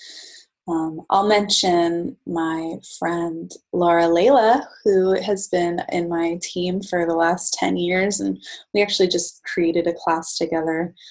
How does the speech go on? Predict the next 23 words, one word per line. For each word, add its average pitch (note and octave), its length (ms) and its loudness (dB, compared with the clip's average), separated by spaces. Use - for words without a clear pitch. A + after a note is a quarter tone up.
uh, D#3+ 200 -2
called E3 220 2
Honoring D#3+ 440 0
the D#3+ 100 2
Losses D#3 460 2
of - 60 -12
the D#3+ 100 -2
Womb, D#3 460 -2
where E3 160 -6
she - 180 -8
got E3 160 -6
to - 100 -8
share D#3+ 400 -4
her F#3+ 200 4
wisdom F3 400 0
and E3+ 120 -2
hold E3 220 -6
ceremonial D#3+ 500 -4
space E3 300 -2
for D#3+ 120 -6
women D#3+ 280 -2
who'd D#3 140 -4
experienced, D#3+ 760 -6